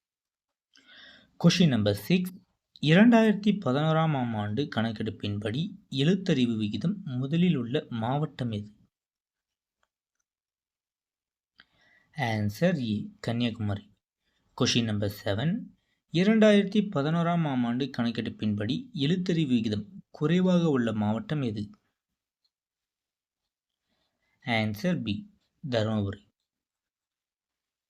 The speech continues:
கொஸ்டின் நம்பர் எயிட், இரண்டாயிரத்தி பதினோராம் ஆம் ஆண்டு கணக்கெடுப்பின்படி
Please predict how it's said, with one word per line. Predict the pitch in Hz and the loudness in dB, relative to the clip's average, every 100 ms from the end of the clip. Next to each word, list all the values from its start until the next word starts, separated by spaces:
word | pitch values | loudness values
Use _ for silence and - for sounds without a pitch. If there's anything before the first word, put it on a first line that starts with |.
| _ _ _ _ _ _ _ _ _ _ _ _ _ _ _ _ _ _ _ _ _ _ _ _ _ _ | _ _ _ _ _ _ _ _ _ _ _ _ _ _ _ _ _ _ _ _ _ _ _ _ _ _
கொஸ்டின் | - 123 127 113 | 0 2 2 2
நம்பர் | 107 101 101 110 | 2 2 4 4
எயிட், | 185 202 - _ _ _ _ _ _ _ _ _ 139 - | 2 -4 -10 _ _ _ _ _ _ _ _ _ -10 -4
இரண்டாயிரத்தி | 160 214 214 208 208 220 208 | 4 6 8 6 4 0 -2
பதினோராம் | 139 139 160 170 175 165 | -2 -2 0 0 0 0
ஆம் | 143 135 | -2 -4
ஆண்டு | 135 147 | -2 -4
கணக்கெடுப்பின்படி | - 123 123 113 107 107 104 104 | -2 -4 -2 -6 -4 -2 -2 -2